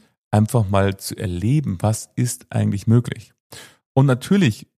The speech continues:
könntest du dir in YouTube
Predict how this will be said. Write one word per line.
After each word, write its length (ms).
könntest 400
du 100
dir 420
in 380
YouTube 600